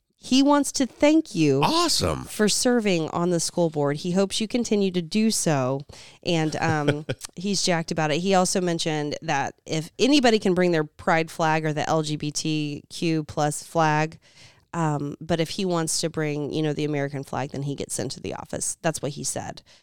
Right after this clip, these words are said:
Speaker 1: So I don't know the entire story there, but that's, that's what
Speaker 2: If
Speaker 1: he was
Speaker 2: that is
Speaker 1: saying.
Speaker 2: the case,
Speaker 1: Mm-hmm.
Speaker 2: I would bring an American flag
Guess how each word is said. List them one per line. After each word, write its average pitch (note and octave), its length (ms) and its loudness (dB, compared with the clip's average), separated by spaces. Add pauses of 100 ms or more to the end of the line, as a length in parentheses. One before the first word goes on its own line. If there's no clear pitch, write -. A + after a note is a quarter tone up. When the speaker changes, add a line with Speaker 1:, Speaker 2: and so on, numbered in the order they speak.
Speaker 1:
So D#3 220 -2
I G3+ 120 6
don't G#3 80 4
know G#3+ 100 6
the G3+ 160 2
entire F#3+ 400 4
story D#3 300 2
there, D3+ 240 0
but D#3 160 -4
that's, - 500 -2
that's D3+ 320 -6
what A#2 80 4
Speaker 2:
If G#2+ 60 0
Speaker 1:
he D#3+ 80 -6
was D#3+ 80 -2
Speaker 2:
that C3+ 240 4
is B2 100 6
Speaker 1:
saying. G#2+ 80 -2
Speaker 2:
the G#2+ 80 2
case, F2+ 580 2
Speaker 1:
Mm-hmm. D#3+ 220 -4
Speaker 2:
I A2+ 80 4
would A2 220 2
bring G#2+ 180 4
an F#2 60 0
American G2+ 420 0
flag A#2 360 2